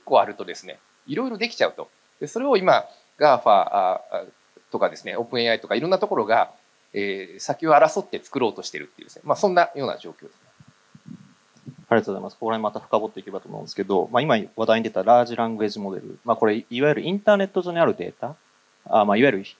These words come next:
Speaker 2: 人間の知能集合データみたいなものを全部学習させていくと。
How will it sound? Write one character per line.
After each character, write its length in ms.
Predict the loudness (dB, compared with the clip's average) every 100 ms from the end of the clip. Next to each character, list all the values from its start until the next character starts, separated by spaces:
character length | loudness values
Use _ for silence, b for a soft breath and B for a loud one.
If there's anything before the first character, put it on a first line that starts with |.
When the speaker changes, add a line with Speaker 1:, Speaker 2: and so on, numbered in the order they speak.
| -12
Speaker 2:
人 240 | -10 -6
間 120 | -6 -8
の 120 | -10
知 160 | -10
能 220 | -6 -6 -8 _ -16
集 280 | -4 0 2
合 180 | 2
デ 80 | 2
ー 40 | 0
タ 60 |
み 100 | -6
た 60 | -12
い 40 |
な 60 | -12
も 60 |
の 80 | -10
を 240 | -8 -10 -12
全 200 | -6 -6
部 60 | -4
学 220 | -4 -6
習 140 | -8 -12
さ 160 | -12
せ 100 | -12
て 60 | -16
い 40 |
く 120 | -20
と。 160 | -20